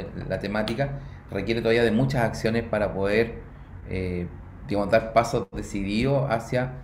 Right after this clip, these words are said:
eh, la política de género en general dentro de la universidad. Y en materia de investigación en específico, creo que hay una, hay que ir dando pasos, digamos, eh, graduales, ¿ya?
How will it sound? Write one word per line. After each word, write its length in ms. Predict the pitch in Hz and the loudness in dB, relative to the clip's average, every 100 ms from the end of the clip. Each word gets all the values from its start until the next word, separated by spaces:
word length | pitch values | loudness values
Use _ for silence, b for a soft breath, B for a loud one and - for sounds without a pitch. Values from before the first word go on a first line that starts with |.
| B B B - | B B B -8
eh, 360 | 95 92 90 90 | -6 -6 -6 -4
la 100 | 98 | -2
política 300 | 95 95 101 | -2 -2 -4
de 80 | 95 | -4
género 200 | 101 101 | -4 -4
en 60 | 98 | -4
general 280 | 87 92 | -2 -2
dentro 200 | 90 87 | -2 -4
de 80 | 87 | -4
la 40 | 90 | -4
universidad. 380 | 92 - - - - - - B B B B B B | -6 -8 -10 -12 -16 -16 -16 B B B B B B
Y 300 | - 175 170 - - - - | 0 0 -2 -10 -16 -16 -12
en 120 | 107 104 | -8 -2
materia 260 | 101 113 | 2 4
de 60 | 123 | 4
investigación 480 | 120 117 107 120 123 | 0 0 0 0 -2
en 100 | 131 | -2
específico, 640 | 131 - 110 110 127 139 | -4 -4 -4 -2 -2 -2
creo 160 | 135 123 | -2 -2
que 80 | 120 | 0
hay 120 | 117 | 2
una, 260 | 120 117 - - | 0 -2 -4 -6
hay 120 | 117 | -2
que 220 | 123 120 | 4 4
ir 220 | 113 117 | 4 2
dando 300 | 113 117 123 | 4 4 4
pasos, 420 | 117 123 139 123 - - - | 2 2 0 -2 -4 -14 -14
digamos, 340 | - 110 107 - - - - - - - - - - - - - - - - - | -6 -4 -4 -6 -10 -12 -18 -18 -18 -18 -18 -18 -18 -18 -16 -14 -10 -8 -8 -8
eh, 400 | - - - - - | -8 -8 -8 -10 -4
graduales, 720 | 98 101 113 107 110 135 - - | 0 6 6 6 4 -2 -8 -10
¿ya? 200 | 101 110 | -10 -8